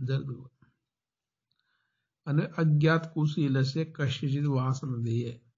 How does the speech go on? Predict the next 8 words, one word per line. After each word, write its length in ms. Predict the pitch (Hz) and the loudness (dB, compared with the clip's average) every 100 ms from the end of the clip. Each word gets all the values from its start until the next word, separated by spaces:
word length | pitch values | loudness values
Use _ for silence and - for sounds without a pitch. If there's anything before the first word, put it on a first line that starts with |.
| 131 | -2
ही 360 | 139 185 - _ | 0 0 -4 _
मार्जारस्य 720 | 139 135 135 135 131 127 127 131 | -2 0 2 2 2 0 -2 -2
दोषेण 600 | 117 113 131 131 151 143 | -4 -4 -4 -4 -4 -2
जलद्गव 640 | 127 131 127 110 123 151 - - _ 143 | -2 0 -2 -2 -4 -6 -14 -20 _ -10
गृद्धत। 1040 | 135 127 120 127 127 131 127 123 104 - _ _ _ _ _ _ _ _ _ _ _ _ _ _ _ _ _ _ _ _ _ _ _ _ _ _ _ _ _ - - - - - - - - _ _ _ _ _ _ _ _ _ | -4 -4 -2 -4 -4 -2 -2 -4 -14 -18 _ _ _ _ _ _ _ _ _ _ _ _ _ _ _ _ _ _ _ _ _ _ _ _ _ _ _ _ _ -20 -20 -20 -20 -14 -10 -10 -12 _ _ _ _ _ _ _ _ _
कहने 240 | 156 147 147 | -2 0 2
का 180 | 135 | 2
है 220 | 127 151 | 0 0